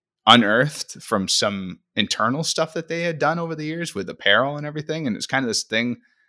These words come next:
that they all rallied around. And the two things worked great together and really exemplified this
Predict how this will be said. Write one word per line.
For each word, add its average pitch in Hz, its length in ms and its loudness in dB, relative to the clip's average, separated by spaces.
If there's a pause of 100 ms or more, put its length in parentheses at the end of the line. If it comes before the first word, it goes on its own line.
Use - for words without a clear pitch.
(140)
that 98 100 -2
they 107 80 4
all 120 200 6
rallied 104 360 4
around. 92 260 -4
And 104 120 -2
the 110 60 0
two 196 260 0
things 143 420 -4
worked 104 380 -2 (560)
great 110 360 8
together 90 560 -2 (240)
and 107 140 -4
really 123 540 2 (140)
exemplified 98 1000 2
this - 460 0